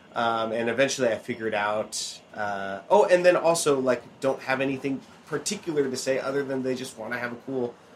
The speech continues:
conversation and hang and play tunes. And that's great too, you know. But as far as learning tunes goes,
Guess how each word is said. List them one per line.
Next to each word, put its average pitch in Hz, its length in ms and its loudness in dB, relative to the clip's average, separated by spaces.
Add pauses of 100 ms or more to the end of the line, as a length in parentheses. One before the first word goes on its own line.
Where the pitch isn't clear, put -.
(160)
conversation 131 680 0
and 107 120 -4
hang 131 240 0
and 107 80 -4
play 107 140 -6
tunes. - 480 -8 (260)
And 123 160 0
that's 127 200 -4
great 120 260 -12
too, 107 240 -6 (160)
you 107 100 -4
know. 101 220 -6 (560)
But 123 340 6
as 131 140 0
far 151 240 6
as 123 160 2
learning 131 340 4
tunes 135 380 -4
goes, 92 920 -8